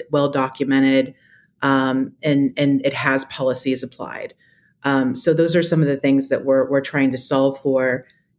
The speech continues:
And as we kind of move into more of the implementation process, we'll, we'll be further along that journey. But these are things we're thinking of now. And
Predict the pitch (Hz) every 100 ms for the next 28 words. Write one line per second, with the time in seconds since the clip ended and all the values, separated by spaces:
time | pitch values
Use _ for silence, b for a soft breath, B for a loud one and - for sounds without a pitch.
0 | - 143 135 135 135 135 139 147 135 131
1 | - - 151 143 160 156 151 139 151 143
2 | 139 139 139 135 135 131 143 147 135 135
3 | 139 135 143 135 131 127 - 131 127 -
4 | - b b _ 143 147 143 151 147 156
5 | 135 147 143 139 131 139 139 127 - 143
6 | 139 135 135 139 147 143 135 135 135 135
7 | 139 135 131 131 131 135 135 127 120 120
8 | _ _ _ _ 143 139 135